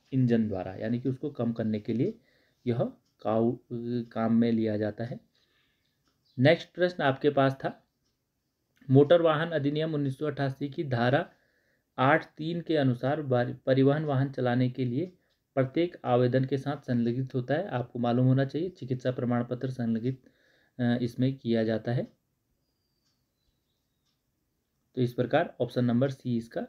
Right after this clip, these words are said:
सही जवाब होगा। प्रश्न नंबर बीस आपके पास था, उत्तराखंड में हस्तशिल्प व हथकरघा के विकास हेतु क्राफ्ट डिजाइन केंद्र की स्थापना की गई है।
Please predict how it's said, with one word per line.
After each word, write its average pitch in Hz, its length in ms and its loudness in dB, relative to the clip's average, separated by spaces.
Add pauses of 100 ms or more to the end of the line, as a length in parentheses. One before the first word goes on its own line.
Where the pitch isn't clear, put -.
(100)
सही 117 320 -4
जवाब 117 300 2
होगा। 120 260 -4 (1800)
प्रश्न 170 240 4
नंबर 196 200 6
बीस 170 300 -4
आपके 160 280 2
पास 147 220 0
था, - 340 -10 (400)
उत्तराखंड 175 520 2
में 208 160 -2 (160)
हस्तशिल्प 170 560 -4
व 156 200 4 (560)
हथकरघा 147 460 4
के 165 180 -4
विकास 135 420 0
हेतु 139 220 0
क्राफ्ट 139 460 -2
डिजाइन 127 440 2
केंद्र 127 340 0
की 135 220 -2
स्थापना 131 560 -6 (500)
की 147 160 0
गई 151 220 6
है। 180 160 -4